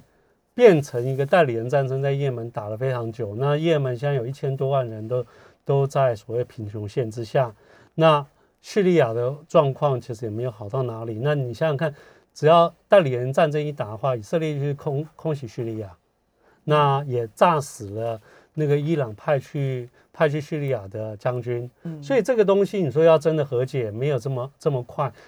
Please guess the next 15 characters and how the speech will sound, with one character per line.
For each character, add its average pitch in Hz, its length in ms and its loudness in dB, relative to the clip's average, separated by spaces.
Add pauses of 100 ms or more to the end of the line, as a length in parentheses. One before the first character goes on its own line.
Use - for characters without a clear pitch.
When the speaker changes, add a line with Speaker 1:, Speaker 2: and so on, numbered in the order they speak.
(120)
Speaker 1:
而 175 120 4
且 160 180 2
代 220 200 6
理 147 100 0
人 123 160 -4
战 139 240 -2
争 131 240 -2
其 - 180 -8
实 135 220 -2 (640)
没 180 240 4
有 190 140 8
一 143 80 2
个 139 140 -4
国 120 320 -6
家 123 400 -2